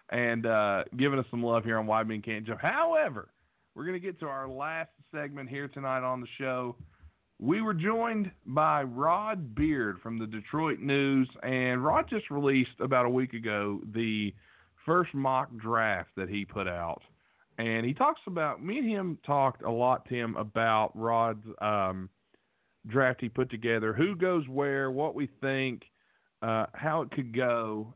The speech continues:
And Rod gives a lot of insight as to why he picked guys to go where he said they would go. And he and I then also talked a little bit about Game three of the N B A Finals and what we thought would happen tonight. And you can see if we were right or if we were wrong.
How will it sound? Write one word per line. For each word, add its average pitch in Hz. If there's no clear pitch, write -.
And 123
Rod 175
gives 160
a 135
lot 131
of 120
insight 120
as 110
to 117
why 139
he 160
picked 143
guys 131
to 117
go 117
where 107
he 117
said 113
they 110
would 98
go. 98
And 110
he 139
and 135
I 123
then 139
also 131
talked 120
a 113
little 139
bit 120
about 107
Game 127
three 131
of 120
the 120
N 120
B 117
A 104
Finals 104
and 104
what 120
we 113
thought 113
would 104
happen 107
tonight. 101
And 113
you 120
can 117
see 247
if 226
we 190
were 143
right 131
or 135
if 110
we 131
were 113
wrong. 98